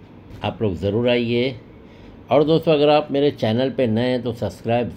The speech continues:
ज़रूर कर लें दोस्तों, Subscribe करने पे मेरी video पहले आपके पास आएगी और मेरी video पहले आपके पास आएगी।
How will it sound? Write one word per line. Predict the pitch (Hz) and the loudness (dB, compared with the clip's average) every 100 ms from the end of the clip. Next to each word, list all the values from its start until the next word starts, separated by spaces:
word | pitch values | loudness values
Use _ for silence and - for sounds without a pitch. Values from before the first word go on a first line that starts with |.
| - | -4
ज़रूर | 107 139 143 | 0 0 0
कर | 107 | -4
लें | 87 87 | -2 -4
दोस्तों, | 85 82 101 | -6 -8 -10
Subscribe | - 98 - 123 123 | -8 -8 -4 -2 -2
करने | 127 113 117 | -2 -4 -4
पे | 113 117 | -4 -2
मेरी | 113 110 | -2 0
video | 110 107 120 | -2 -2 -2
पहले | 110 104 107 | -2 -2 0
आपके | 95 - 110 | -2 -4 -4
पास | 98 98 92 | -2 -2 0
आएगी | 82 73 82 - - - - - - - - - - | -4 -6 -12 -14 -18 -20 -20 -20 -20 -20 -20 -10 -2
और | 123 | 2
मेरी | 123 120 123 | 4 4 4
video | 123 123 | 4 2
पहले | 113 120 120 | 2 4 4
आपके | 113 - 120 | 2 2 0
पास | 117 113 98 | 2 2 2
आएगी। | 90 85 90 | 0 -2 -6